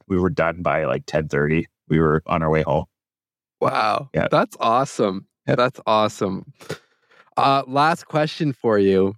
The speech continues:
Speaker 2: You, you started at, at the top of this, this interview, mentioned
Speaker 1: Yeah.
Speaker 2: something about, you know, why live on hard mode.
Speaker 1: Yeah.
Speaker 2: So my, my,
Speaker 1: Yeah.
Speaker 2: my, and I love that.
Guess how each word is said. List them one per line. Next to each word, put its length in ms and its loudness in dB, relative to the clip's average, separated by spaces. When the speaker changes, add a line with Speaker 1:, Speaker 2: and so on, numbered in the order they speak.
Speaker 2:
You, 460 6
you 280 4
started 440 0
at, 140 0
at 140 0
the 80 -6
top 300 -2
of 120 -8
this, 260 0
this 260 0
interview, 540 4
mentioned 380 2
Speaker 1:
Yeah. 60 4
Speaker 2:
something 300 2
about, 380 2
you 100 0
know, 280 0
why 280 0
live 200 0
on 160 0
hard 400 -2
mode. 340 -2
Speaker 1:
Yeah. 160 4
Speaker 2:
So 160 -6
my, 140 4
my, 180 4
Speaker 1:
Yeah. 220 0
Speaker 2:
my, 220 2
and 160 0
I 60 2
love 240 0
that. 300 0